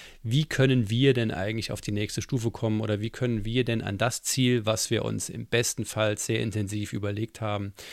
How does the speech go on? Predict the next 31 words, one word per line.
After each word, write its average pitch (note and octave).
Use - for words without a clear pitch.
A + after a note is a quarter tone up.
ähm, G#2
näher A2+
rankommen. G2+
Wir G2+
hoffen, B2
dass A#2
wir A2
euch G#2
heute B2
Impulse D3
und C3+
insbesondere, C3
äh, A#2
ja, C3
wie A2+
soll C3+
ich B2+
sagen, C3+
Türen F3
auftreten D#3+
konnten, F3+
äh, C#3+
euch, C3+
ähm, B2
out E3
of -
the C#3
box, -
äh, D#3+
ziehen, F#3+
reißen F3+